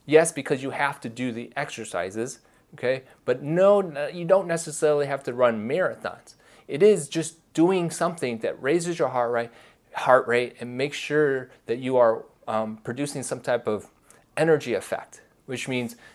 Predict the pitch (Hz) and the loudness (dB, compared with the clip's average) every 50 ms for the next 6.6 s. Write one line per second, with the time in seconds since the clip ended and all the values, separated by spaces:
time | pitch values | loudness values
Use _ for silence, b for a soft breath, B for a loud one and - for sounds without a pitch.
0 | B B B - 135 127 127 127 120 117 117 113 110 - - _ _ _ - - | B B B -10 -8 -6 -6 -4 0 2 2 2 2 -2 -10 _ _ _ -6 -6
1 | 127 135 135 113 120 110 117 120 123 117 110 104 101 95 90 - 151 160 165 165 | -4 -4 -6 -6 -4 -2 -2 -2 0 -2 -4 -6 -6 -6 0 2 4 4 4 4
2 | 160 165 160 160 b b b b b - 110 107 110 110 110 107 104 - _ - | 2 -2 -6 -8 b b b b b -6 -2 0 2 2 2 0 -4 -8 _ -16
3 | - - - - 110 104 98 101 104 120 135 131 - 120 113 107 101 101 - - | -16 -14 -10 -8 -6 -4 -4 -2 0 0 0 0 -2 -6 -6 -4 -6 -4 2 2
4 | 175 170 - - 165 170 170 165 - _ b b b b _ - 110 110 113 113 | 2 2 4 2 0 0 0 -2 -6 _ b b b b _ -10 -8 -6 -6 -4
5 | - 113 107 104 104 107 104 - - 104 110 - 139 139 - - 127 135 165 170 | -2 -2 0 0 0 -2 -2 -4 -8 -10 -8 -6 -6 -6 -6 -6 -4 0 0 0
6 | 165 - 175 160 160 156 151 151 151 151 - | 0 0 -2 0 0 2 2 0 0 -4 -8